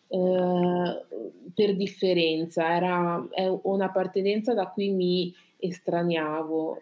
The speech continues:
Eh, io non ho mai avuto problemi con il mio essere senegalese, eh, però, eh, mi sono sempre anche resa conto che,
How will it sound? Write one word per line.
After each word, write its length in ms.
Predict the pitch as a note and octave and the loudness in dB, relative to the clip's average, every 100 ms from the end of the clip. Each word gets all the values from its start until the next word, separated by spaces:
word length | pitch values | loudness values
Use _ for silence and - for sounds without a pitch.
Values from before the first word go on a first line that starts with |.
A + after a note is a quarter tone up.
| - | -6
Eh, 420 | F3+ E3+ E3+ D3 - | -2 -2 -2 -4 -2
io 200 | G#3 G3 | 0 2
non 140 | F#3 | 2
ho 20 | |
mai 220 | F3+ F#3 G3 | 2 2 2
avuto 500 | F3+ F3+ F#3 F#3 F3 | 2 2 0 0 -4
problemi 880 | - F3 E3+ E3+ E3 E3 E3 E3 E3 E3 | 0 -2 0 -2 -2 -2 -2 -2 -4 -2
con 200 | E3+ E3+ | -2 0
il 100 | E3 | 0
mio 380 | E3 E3+ E3+ E3+ | 0 0 0 0
essere 600 | D#3+ D#3+ - E3+ E3+ E3+ | -2 -6 -6 -2 -2 -2
senegalese, 1200 | E3 F3 E3+ E3 D#3 D#3+ D#3+ D#3 D#3 D#3+ D#3+ - - _ _ - - - | -4 -2 0 -2 -2 -2 0 2 0 -2 -4 -6 -12 _ _ -20 -18 -8
eh, 1040 | F3 E3+ E3 D#3+ D#3+ D#3 D#3+ E3 E3 E3+ - | -4 -2 -2 -2 -2 -2 -2 -4 -4 -6 -2
però, 580 | G#3 G#3 A3 A#3 A#3+ - | 2 2 2 2 0 0
eh, 440 | F3+ F3 F3 E3+ | 0 2 2 2
mi 220 | F3 F3 F3 | 2 2 0
sono 600 | - F3+ F#3 F3+ F3 F3 | 0 0 2 2 2 0
sempre 440 | F3 F#3 F#3 F3 | 0 -2 0 0
anche 480 | F3 F3+ F3+ F3 F3 | 0 0 -2 0 0
resa 280 | F3 F3 F#3 | 2 0 -2
conto 800 | F#3 F#3 F3+ F3+ F3 F3+ F3 F3 | 0 0 2 -2 -2 0 0 -2
che, 640 | - E3+ E3+ E3 E3 D#3+ | -4 -2 0 0 0 0